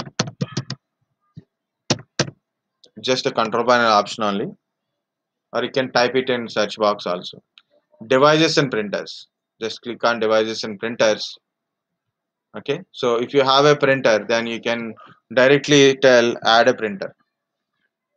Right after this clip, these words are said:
Add a printer if you have a printer. If you don't have, if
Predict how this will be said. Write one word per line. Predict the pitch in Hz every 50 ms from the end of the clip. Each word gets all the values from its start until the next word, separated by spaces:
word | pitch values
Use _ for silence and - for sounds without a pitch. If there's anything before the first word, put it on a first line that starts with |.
| _ _ _ _ _ _ -
Add | 110 117 117 117
a | 113
printer | 98 107 98 92 - - - - _ _ _ _ _ _
if | - 110 -
you | 123
have | 117 113 113
a | 110 110
printer. | 98 98 98 92 90 - - - _ _ _ _ _ _ _ _ _ _ _ _ -
If | 135 135 135
you | 147 147
don't | 139 139 139 139 139
have, | 139 139 - 117 131
if | 139 131